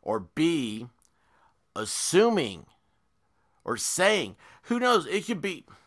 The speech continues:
to these people, it could be, uh, a puppy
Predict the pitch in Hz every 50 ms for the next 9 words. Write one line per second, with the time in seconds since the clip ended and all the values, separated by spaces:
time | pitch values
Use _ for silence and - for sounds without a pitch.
0 | _ _ _ _ _ _ _ _ _ _ _ - _ _ _ _ _ _ - 135
1 | 127 151 190 240 262 240 - - 135 107 98 - 92 87 90 104 127 - _ _
2 | _ _ - - - _ - 233 - 208 151 113 147 135 139 143 147 151 143 -
3 | 147 147 147 143 147 147 143 139 135 139 147 147 139 135 135 - - - - 214
4 | 214 240 240 - 165 139 135 156 160 -